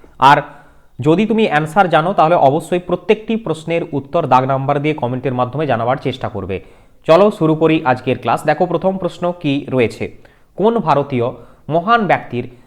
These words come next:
সমাধিস্থল রাজঘাট নামে পরিচিত? অপশন এ মহাত্মা গান্ধী, অপশন বি রাজীব গান্ধী, অপশন সি লাল বাহাদুর শাস্ত্রী, অপশন ডি মোরারজি দেশাই। সঠিক উত্তরটি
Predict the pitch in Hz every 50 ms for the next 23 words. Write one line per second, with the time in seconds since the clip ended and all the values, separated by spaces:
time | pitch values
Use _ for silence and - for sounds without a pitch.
0 | _ _ - - 170 180 190 190 208 202 - - 185 185 180 135 123 135 139 131
1 | 131 160 165 160 160 143 127 131 147 156 156 139 123 113 117 113 - - - 78
2 | - - - _ _ - - 139 143 - 202 196 185 - 143 143 143 143 143 143
3 | - - - _ _ - 131 143 170 196 190 190 190 185 147 123 113 107 104 113
4 | 120 - - - _ - - 131 131 131 - 190 185 165 127 117 156 175 180 180
5 | - - - - 127 123 135 135 131 165 156 135 156 131 117 98 95 - 113 110
6 | 107 - - 123 123 - - 180 165 156 - - 185 180 147 131 117 117 123 131
7 | 147 147 156 151 - 147 139 - - 156 165 165 - 117 113 - - 120 113 110
8 | 107 131 135 127 131 - - - _ _ - 131 156 170 170 160 160 139 151 123
9 | 113 107 - 113 104 85 - - - - - _ _ - _ - - - - 233
10 | 247 226 214 214 220 233 214 220 226 220